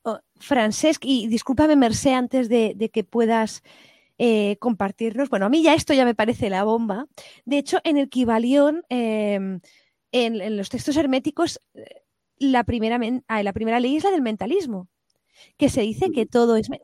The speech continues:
Speaker 1: si vosotros habéis, bueno, lo habéis leído,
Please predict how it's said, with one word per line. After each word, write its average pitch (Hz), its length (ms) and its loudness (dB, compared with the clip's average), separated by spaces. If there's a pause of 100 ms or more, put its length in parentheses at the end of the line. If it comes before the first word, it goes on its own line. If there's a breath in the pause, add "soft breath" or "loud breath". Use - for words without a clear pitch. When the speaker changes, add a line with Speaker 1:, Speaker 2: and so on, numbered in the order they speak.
(120)
Speaker 1:
si 262 140 -14
vosotros 233 320 -10
habéis, 254 380 -6 (280)
bueno, 254 200 -6
lo 226 160 -4
habéis 196 260 -8
leído, 240 540 -2